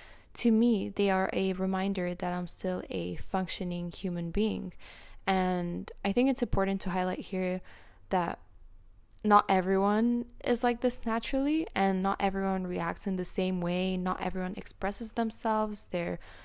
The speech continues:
compassion or whatever feeling in the same manner. But for me, and I think for a lot of sensitive people, I realized that I truly cherish and value being sensitive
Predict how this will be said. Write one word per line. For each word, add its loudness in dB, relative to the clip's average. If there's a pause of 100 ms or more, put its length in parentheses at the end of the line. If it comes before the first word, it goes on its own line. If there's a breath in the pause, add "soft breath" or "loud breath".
(160 loud breath)
compassion 4
or 2
whatever 4
feeling 0
in -2
the -4
same -2
manner. -2 (420 loud breath)
But 4
for 2
me, 4
and 0
I -2
think -4
for 0
a 0
lot 2
of -2 (340 loud breath)
sensitive 0
people, 2 (1000)
I 2
realized 4
that 6
I 4
truly 0
cherish 2
and -2
value 6
being 0
sensitive -4